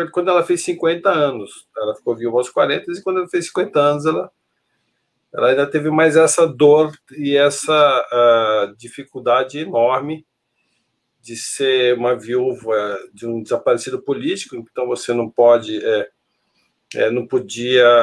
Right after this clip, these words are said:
é, mexer nos negócios da família, você tinha tudo bloqueado, porque não tinha assinatura do marido, não, não era viúva, não era casada, não era nada, era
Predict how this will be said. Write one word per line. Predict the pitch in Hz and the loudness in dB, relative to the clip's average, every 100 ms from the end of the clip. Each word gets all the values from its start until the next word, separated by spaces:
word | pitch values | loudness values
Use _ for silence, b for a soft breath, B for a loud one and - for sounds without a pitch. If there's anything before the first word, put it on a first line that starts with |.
| - | 2
é, | 123 120 120 | 4 4 4
mexer | 123 123 - 131 123 | 2 -2 -2 0 0
nos | 120 110 101 | -2 -6 -4
negócios | 120 120 123 - 113 | -4 2 0 0 -4
da | 117 | -4
família, | 156 170 156 151 107 | -2 -2 -2 -4 -8
você | - | -14
tinha | 117 117 110 | -12 -10 -8
tudo | 131 120 | -10 -10
bloqueado, | 113 117 - 120 110 175 | -6 -6 -2 0 2 0
porque | 143 - | -4 -8
não | 113 110 | -8 -4
tinha | 117 | -2
assinatura | 113 - 113 107 110 | -2 -2 -4 -2 -4
do | 107 117 | -2 0
marido, | 120 117 147 175 - _ _ _ _ _ _ _ _ | 2 2 0 -6 -12 _ _ _ _ _ _ _ _
não, | 120 123 120 110 | -4 -2 -2 -6
não | 113 120 120 | -2 2 4
era | 123 120 117 | 6 4 4
viúva, | 110 117 135 151 131 120 104 | 0 2 4 4 4 2 2
não | 107 107 | 0 -2
era | 113 113 110 104 98 98 | -2 0 0 2 2 0
casada, | 113 107 117 131 - 123 | -2 0 2 2 2 0
não | 117 | 0
era | 110 | 0
nada, | 117 120 151 135 | 2 2 2 2
era | 117 | 0